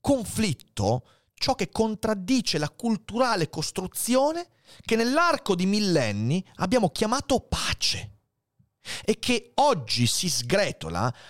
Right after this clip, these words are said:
anche perché abbiamo dato per scontato che essa si sarebbe mantenuta senza i nostri sforzi. Questo è il problema più grande con cui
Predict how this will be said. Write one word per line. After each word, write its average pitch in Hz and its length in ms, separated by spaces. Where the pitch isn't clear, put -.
anche 269 540
perché 123 560
abbiamo 208 400
dato 208 240
per 156 160
scontato 220 680
che 196 220
essa 247 420
si 254 140
sarebbe 233 380
mantenuta 233 640
senza 254 680
i 262 120
nostri 233 360
sforzi. - 640
Questo 180 480
è 170 220
il 214 320
problema 147 720
più 139 240
grande 135 640
con 127 200
cui 175 400